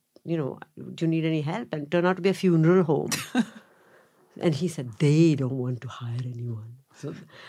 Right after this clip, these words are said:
Speaker 1: and then I saw this ad in the paper for the Rape Crisis Center, that they wanted something. I thought that would be really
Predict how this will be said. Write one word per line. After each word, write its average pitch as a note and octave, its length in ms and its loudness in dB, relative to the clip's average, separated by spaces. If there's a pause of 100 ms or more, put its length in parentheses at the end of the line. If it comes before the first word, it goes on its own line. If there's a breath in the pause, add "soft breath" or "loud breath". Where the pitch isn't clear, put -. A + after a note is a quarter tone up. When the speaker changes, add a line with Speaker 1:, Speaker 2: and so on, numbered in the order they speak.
(240 loud breath)
Speaker 1:
and G3 200 6
then G#3+ 200 8
I A3+ 100 2
saw A3 300 4
this A3 200 0
ad F3+ 200 6
in G3 100 4
the G3 80 4
paper F#3+ 560 0 (360)
for F#3 220 4
the E3 100 4
Rape D#3+ 200 2
Crisis C#3 380 -4
Center, - 500 -8
that B2+ 180 -6
they D3+ 120 2
wanted C#3 340 -4
something. C#3+ 240 -4
I D3 40 -4
thought D#3+ 260 -6
that - 140 -4
would D#3 80 -8
be D#3 120 -4 (100)
really D#3 260 -4